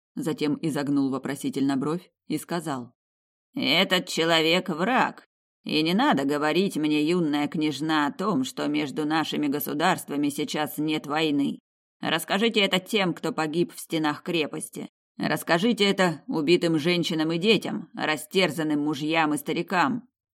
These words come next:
Он говорил спокойно, но во взгляде промелькнуло нечто холодное.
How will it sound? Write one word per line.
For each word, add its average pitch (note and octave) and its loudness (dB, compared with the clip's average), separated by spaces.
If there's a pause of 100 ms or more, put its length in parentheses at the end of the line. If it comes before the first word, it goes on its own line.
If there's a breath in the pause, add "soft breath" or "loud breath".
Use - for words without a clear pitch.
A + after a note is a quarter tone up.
(380)
Он D#3+ -2
говорил E3+ 0
спокойно, E3 -4
но D#3 -2
во D3+ -2
взгляде D3 -4
промелькнуло D3+ -2 (260)
нечто D3+ -4
холодное. D#3 -6